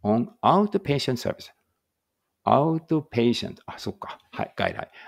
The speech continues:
Outpatient services and follow-up care. Patient experience can vary widely based on insurance coverage and the quality of the hospital. Approach to care.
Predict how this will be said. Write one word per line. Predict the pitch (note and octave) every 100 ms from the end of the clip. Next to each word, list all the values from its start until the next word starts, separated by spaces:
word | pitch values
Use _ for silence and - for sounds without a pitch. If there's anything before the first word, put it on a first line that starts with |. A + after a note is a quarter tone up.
| -
Outpatient | D3 F#3 E3+ D3+ D3 C#3+ C3+
services | - G#2 - - - - -
and | G#2 G2+
follow-up | F#2+ D#3 D3+ D#3 A2+ -
care. | A2 - - _ _ _ _ _ - - _
Patient | - C#3 D#3+ E3 D3+
experience | D3+ - C3+ B2+ F2 E2 G2
can | - G#2+ G2+ F#2+
vary | B2 C#3+ G#2+ F2+
widely | G2 A#2 D3+ B2 G2 F#2
based | G#2+ B2 - -
on | G2+ F#2+ G2
insurance | D3 F3 - G2+ - -
coverage | - F#2+ C2 E2 G2 - -
and | G#2 G2+ F#2+
the | -
quality | - A2 B2 A#2+ G2+
of | - G#2
the |
hospital. | - - - - - _ _ _ _ _ _ _ _ _
Approach | A2 - A#2+ B2+ D#3+ -
to | - D3
care. | - C3 -